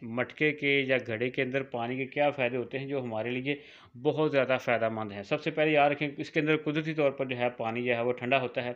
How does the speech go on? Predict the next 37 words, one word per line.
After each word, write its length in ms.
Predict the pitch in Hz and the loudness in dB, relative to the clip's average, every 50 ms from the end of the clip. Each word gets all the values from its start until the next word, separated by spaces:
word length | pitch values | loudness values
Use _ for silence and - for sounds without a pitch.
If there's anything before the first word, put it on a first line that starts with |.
| - - - - - - - - _ _ | -10 -16 -20 -20 -20 -20 -20 -20 _ _
سردیوں 440 | - - 151 135 135 156 165 170 170 | -2 -2 -2 0 2 2 2 2 2
میں 160 | 165 165 165 | 2 2 2
جو 120 | 165 156 | 2 4
ہے 120 | 147 147 147 | 4 4 4
وہ 120 | 151 143 127 - | 4 2 2 2
گرم 180 | 131 139 160 | 2 2 2
پانی 260 | 156 156 156 156 156 151 | 2 2 2 4 4 4
رہتا 200 | 143 160 156 147 | 4 4 2 4
ہے، 120 | 165 170 165 151 | 4 2 2 4
گرمیوں 320 | 135 131 127 123 135 143 143 | 2 2 2 2 0 0 0
میں 160 | 147 151 151 143 131 127 - _ _ _ - | 0 0 -2 -4 -6 -14 -18 _ _ _ -6
جو 100 | 127 127 | -2 0
ہے 60 | 131 | 2
وہ 80 | 139 147 | 2 0
ٹھنڈا 280 | 147 156 151 151 160 | 0 0 0 0 0
پانی 240 | 151 147 139 131 123 | 2 2 -2 0 2
رہتا 240 | 117 107 - 113 104 | 0 0 0 -2 -2
ہے 60 | 104 | -2
اس 100 | 101 - | -4 -8
کے 80 | - 101 | -12 -12
اندر۔ 140 | 95 98 95 - - - - - - - _ | -10 -10 -12 -12 -16 -20 -20 -20 -20 -6 _
عام 340 | 139 139 147 156 165 175 170 | 2 4 6 6 6 4 4
طور 180 | 165 180 175 | 2 2 2
پر 180 | 156 170 175 165 | 2 0 -2 0
جو 140 | 156 165 151 | 0 0 0
غذا 300 | 143 131 131 135 143 147 | 2 4 6 6 6 4
ہم 60 | 151 | 2
استعمال 360 | 151 143 - 135 127 127 135 | -2 -4 -2 0 0 0 2
کرتے 280 | 131 139 131 - 127 120 | 2 -2 -2 0 -2 -2
ہیں 120 | 123 135 139 - _ _ _ _ - _ _ _ _ _ | -2 -2 -6 -10 _ _ _ _ -20 _ _ _ _ _
وہ 540 | 135 131 135 156 170 180 180 185 185 190 185 180 - | -14 -4 0 2 4 8 8 8 8 6 4 2 -2
تیزابی 360 | 151 143 139 135 131 151 175 | 0 2 4 4 4 2 0
خصوصیت 600 | 165 - 170 151 165 165 156 147 143 - - - | -2 -2 -4 -2 0 0 0 0 -2 -4 -8 -4
کے 80 | - 147 | -4 -2
حامل 280 | 131 127 131 147 147 | 0 0 0 0 0
ہوتی 280 | 143 139 135 - 147 135 | 0 -2 -2 -2 0 2
ہے۔ 160 | 143 139 139 | 4 4 2